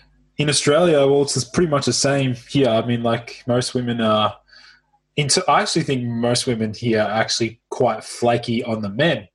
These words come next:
It's the other way around. But, um,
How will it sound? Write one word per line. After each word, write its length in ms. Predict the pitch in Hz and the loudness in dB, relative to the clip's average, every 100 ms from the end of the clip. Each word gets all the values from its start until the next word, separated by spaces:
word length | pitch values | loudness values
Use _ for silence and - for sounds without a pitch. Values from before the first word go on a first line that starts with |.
| _ _ | _ _
It's 160 | 117 - | -6 -2
the 80 | 131 | 0
other 140 | 131 | 2
way 100 | 120 | 0
around. 520 | 113 117 131 107 98 - _ _ _ _ - | 0 0 0 -2 -8 -20 _ _ _ _ -2
But, 220 | 117 117 - | -2 -2 -8
um, 440 | 113 110 107 104 | -4 -2 -2 -4